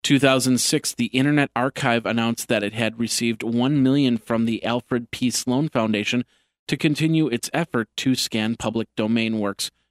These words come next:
for open online access. Two thousand eight, after talks disintegrate, Warner Music pulls all their videos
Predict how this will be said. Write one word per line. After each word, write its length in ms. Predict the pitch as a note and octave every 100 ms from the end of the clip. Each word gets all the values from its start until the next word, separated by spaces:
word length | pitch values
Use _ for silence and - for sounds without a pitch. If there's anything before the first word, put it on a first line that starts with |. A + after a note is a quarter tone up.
| _
for 140 | - F3
open 320 | B2 - G#2+
online 500 | G2+ A2+ A2 G#2+ G#2 G2
access. 760 | A#2 A#2+ - - - - - _ _ _ _ _ _ _ _ _ _ _ _ _ _ _ -
Two 160 | - F#3
thousand 420 | F#3 F3+ E3 E3
eight, 280 | D3+ F#3+ - -
after 400 | D3+ D#3 E3 D#3 -
talks 380 | - F3+ G#3 -
disintegrate, 880 | C3+ C3+ - G3+ A#3 C3 A2+ C3 - _ _ -
Warner 380 | C#3 G3 A3
Music 520 | G3+ D#3+ A#3 F3 A#2 -
pulls 300 | C#3+ C#3+ C3
all 200 | A2 C3+
their 180 | C#3+
videos 600 | C#3+ E3 G3 G#2 F2+ -